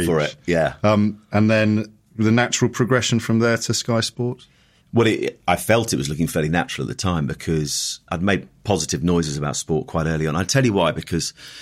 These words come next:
Speaker 1: I never, ever accepted or believed the line that people often said to me in the early days, "Well, you're made for life now."
Speaker 2: Yeah,
Speaker 1: You know, this
Speaker 2: sure.
Speaker 1: will lead to so many other things.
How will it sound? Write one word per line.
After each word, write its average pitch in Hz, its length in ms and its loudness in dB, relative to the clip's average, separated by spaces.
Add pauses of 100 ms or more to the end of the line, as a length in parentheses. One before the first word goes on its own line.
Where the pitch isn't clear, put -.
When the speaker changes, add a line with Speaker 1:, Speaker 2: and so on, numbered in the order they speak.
(340)
Speaker 1:
I 104 120 4
never, 113 440 2
ever 92 220 2
accepted - 680 -2 (220)
or 85 120 -2
believed 85 840 -2
the 78 60 -8
line 85 360 0
that 73 160 -8
people 82 240 -6
often 78 240 -4
said 80 200 -2
to - 80 -10
me 73 40 -4
in 71 60 -2
the 78 80 -2
early 76 160 -2
days, 71 260 -6
"Well, 76 80 -8
you're 73 100 -4
made 73 200 -6
for 71 100 -10
life 71 240 -8
now." 67 300 -10
Speaker 2:
Yeah, 85 320 0
Speaker 1:
You 80 80 -10
know, 73 120 -4
this 69 140 -4
Speaker 2:
sure. 92 100 0
Speaker 1:
will 82 60 2
lead 80 140 0
to 78 60 -6
so 78 180 -4
many 76 120 -2
other 71 140 -6
things. 69 460 -8